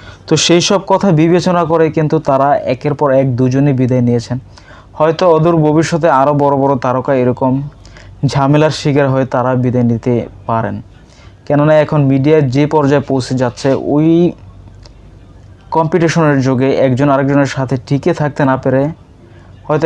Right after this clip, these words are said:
একসময় আরও অনেকেই বিদায় নিতে পারেন। তো ভিউয়ার্স, আশা করি আপনারা আপনাদের উত্তরটা পেয়ে গেছেন। ভিডিওটি ভালো লাগলে শেয়ার করবেন এবং যারা যারা আমার চ্যানেলে নতুন ভিউয়ার্স, প্লিজ আমার চ্যানেলটি সাবস্ক্রাইব করে রাখবেন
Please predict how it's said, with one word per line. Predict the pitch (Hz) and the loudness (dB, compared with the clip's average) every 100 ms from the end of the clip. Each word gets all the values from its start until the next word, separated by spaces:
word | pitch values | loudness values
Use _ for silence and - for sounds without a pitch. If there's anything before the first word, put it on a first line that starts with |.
| 156 | 0
একসময় | - 165 151 131 | 0 0 2 2
আরও | 135 131 | 2 2
অনেকেই | 135 147 123 | 2 0 0
বিদায় | 123 117 | 0 0
নিতে | 113 117 | -2 -4
পারেন। | 104 101 139 - - - - - - - - | -6 -10 -12 -20 -20 -20 -20 -20 -20 -20 -10
তো | - 165 | -2 0
ভিউয়ার্স, | 180 180 180 - - 151 | 2 2 0 -4 -4 -4
আশা | - 156 | -2 0
করি | 160 151 | 2 2
আপনারা | 143 147 147 160 - | 2 2 2 0 -2
আপনাদের | - 131 127 127 | -4 -2 0 0
উত্তরটা | 123 127 135 | -2 -4 -4
পেয়ে | 127 123 | -2 0
গেছেন। | 120 123 127 123 | -2 -2 -4 -2
ভিডিওটি | 127 127 127 117 | -2 -2 -2 -2
ভালো | 120 123 | -2 0
লাগলে | 123 120 - | 0 -2 -2
শেয়ার | 120 120 | -4 -2
করবেন | 117 117 147 - - - - - - - - 139 | -4 -4 -8 -16 -20 -20 -20 -20 -20 -20 -6 -2
এবং | 143 156 143 | 2 2 2
যারা | 139 147 | 2 2
যারা | 156 147 | 2 2
আমার | 143 - | 0 0
চ্যানেলে | 139 139 139 131 | 0 2 2 0
নতুন | 123 135 123 | 0 0 2
ভিউয়ার্স, | 127 120 - - | 0 -2 -8 -6
প্লিজ | 131 123 - - - | -4 -4 -6 -16 -10
আমার | 120 120 | -8 -6
চ্যানেলটি | 120 120 123 - | -4 -4 -6 -8
সাবস্ক্রাইব | 117 - 123 - | -10 -8 -8 -6
করে | 113 110 | -6 -4
রাখবেন | 107 107 | -4 -6